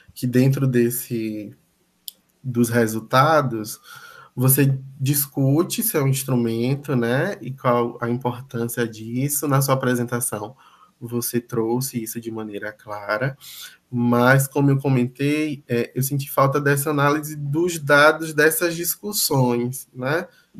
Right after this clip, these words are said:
Você, eu, acabou utilizando uma análise de conteúdo durante essas discussões e, e como, é, isso acabou definindo, né,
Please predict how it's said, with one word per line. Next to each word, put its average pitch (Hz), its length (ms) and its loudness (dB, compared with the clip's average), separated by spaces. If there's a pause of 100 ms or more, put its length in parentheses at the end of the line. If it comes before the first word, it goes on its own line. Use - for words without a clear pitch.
(120)
Você, 131 800 -2 (280)
eu, 123 180 -2 (120)
acabou 135 300 2
utilizando 127 580 0
uma 127 120 0
análise 127 480 2
de 123 100 -6
conteúdo 127 1120 -4 (1000)
durante 127 580 0
essas 117 280 -2
discussões 139 1120 -2 (680)
e, 127 260 -4
e 135 60 -6
como, 143 680 2
é, 123 180 0
isso 131 200 -2
acabou 135 320 2
definindo, 139 920 0
né, 147 320 -2